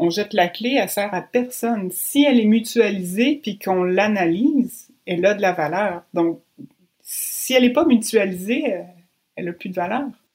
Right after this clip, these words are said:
Je peux peut-être vous donner un exemple qui sort un peu des données numériques, mais que je trouve vraiment intéressante. Il y a un, un dentiste qui m'a contacté, qui voulait faire une fiducie de données.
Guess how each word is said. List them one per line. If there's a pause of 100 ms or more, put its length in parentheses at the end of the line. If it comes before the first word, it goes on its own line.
(140)
Je
peux
peut-être
vous
donner
un
exemple
qui
sort
un
peu
des
données
numériques,
mais
que
je
trouve
vraiment
intéressante.
Il
y
a
un, (580)
un
dentiste
qui
m'a
contacté, (420)
qui
voulait
faire
une
fiducie
de
données.